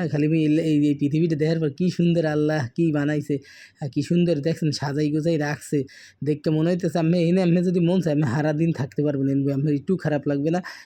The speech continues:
কারণ এই যে সুন্দর সুন্দর ডেকোরেশন, সুন্দর সুন্দর খাওয়ান প্লেটারগুলো যে সাজায়,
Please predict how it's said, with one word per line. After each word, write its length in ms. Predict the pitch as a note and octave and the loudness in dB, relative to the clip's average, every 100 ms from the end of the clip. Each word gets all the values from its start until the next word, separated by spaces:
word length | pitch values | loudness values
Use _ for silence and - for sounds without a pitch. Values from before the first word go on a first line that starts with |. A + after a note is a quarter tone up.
| - | -6
কারণ 180 | D3 C#3+ | 0 2
এই 220 | D#3+ E3+ D#3 | 2 2 2
যে 120 | D#3 | 0
সুন্দর 300 | - D#3 D3+ | 0 0 0
সুন্দর 240 | C#3 D#3+ D3+ | 0 0 0
ডেকোরেশন, 420 | C#3+ C#3 D#3+ D#3 | -2 0 0 0
সুন্দর 280 | C#3 C#3 C#3 | -2 0 -2
সুন্দর 240 | C#3 D#3 D3+ | -2 -2 -2
খাওয়ান 280 | - D3 C#3+ | -4 -2 -2
প্লেটারগুলো 580 | C#3 C#3+ C#3 D3 C#3 D3 | -2 -4 -2 -2 0 0
যে 120 | C#3 D3 - - - | 0 -2 -6 -20 -16
সাজায়, 420 | - D#3 D3+ C#3+ | -6 -2 -2 -2